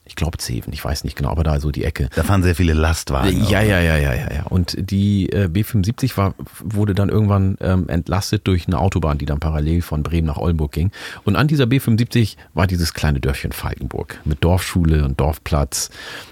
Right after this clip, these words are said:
Speaker 1: ähm, einem Bäcker und einer kleinen Tankstelle und Fahrrad, äh, Opa Meier, der die Fahrräder repariert hat. Also es war wirklich, äh, wie im Märchen.
Speaker 2: Äh, hast du dich, hast du das auch so empfunden, als, als ihr da hingezogen seid, dass das wie im Märchen war?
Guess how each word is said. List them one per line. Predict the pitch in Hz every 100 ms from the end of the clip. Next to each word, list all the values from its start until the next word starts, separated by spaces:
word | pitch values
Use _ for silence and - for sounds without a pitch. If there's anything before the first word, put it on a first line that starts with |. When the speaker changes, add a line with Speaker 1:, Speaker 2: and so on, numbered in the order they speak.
| -
Speaker 1:
ähm, | 98 90 92
einem | - 101
Bäcker | - - 73 73
und | 92 87
einer | 101
kleinen | - 104 107
Tankstelle | 76 73 - 76 76 76
und | 95 98
Fahrrad, | - - 104 95 92 95 - -
äh, | 90
Opa | - 120 110
Meier, | 95 80 87 82
der | 82
die | 92
Fahrräder | - 65 82 80 76
repariert | 76 82 73 80 80
hat. | 78
Also | 67 104
es | 98
war | 117 117 92
wirklich, | 131 - 113 - -
äh, | - - - -
wie | 67 110
im | 95
Märchen. | 80 67 - 64 - - -
Speaker 2:
Äh, | 104 101 101
hast | 101 110
du | 127
dich, | 127 113
hast | 110 -
du |
das | 110 101
auch | 98
so | 92 98 104
empfunden, | 104 82 113 135
als, | 123 110 -
als | 67 98 98
ihr |
da | 98
hingezogen | 95 127 123 131 139 143 131
seid, | 127 123 135
dass | 113
das | 104 101
wie | 107
im | 104
Märchen | 104 117 127 113
war? | 117 131 131